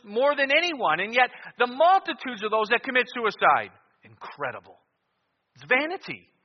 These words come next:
It's, it's, it's, it's empty. Giving your love to the world is completely vanity. It will pass away. One day those nice clothes will be old. One day that new car will be rusted.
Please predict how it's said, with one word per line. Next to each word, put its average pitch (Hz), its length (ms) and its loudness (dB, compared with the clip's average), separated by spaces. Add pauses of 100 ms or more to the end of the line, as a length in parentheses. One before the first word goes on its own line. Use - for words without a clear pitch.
(300)
It's, 151 140 -20 (180)
it's, 190 200 -12
it's, 202 180 -12
it's 196 140 -10 (120)
empty. 349 340 -10 (1120)
Giving 311 280 0
your 240 160 2
love 277 240 4
to 277 80 -10
the 247 100 -4
world 247 320 -2
is 226 140 -10
completely 220 520 -8
vanity. 277 680 0
It 240 140 -2
will 208 140 -2
pass 262 320 2 (100)
away. 262 440 -2 (480)
One 254 280 2
day 254 120 4 (340)
those 233 240 2
nice 233 300 0
clothes 240 300 0
will 226 120 -4
be 226 140 -8
old. 240 320 0
One 240 220 -4
day 240 160 2
that 233 200 -2
new 240 140 -10
car 240 340 2
will 233 140 -8
be 220 120 -8
rusted. 247 500 0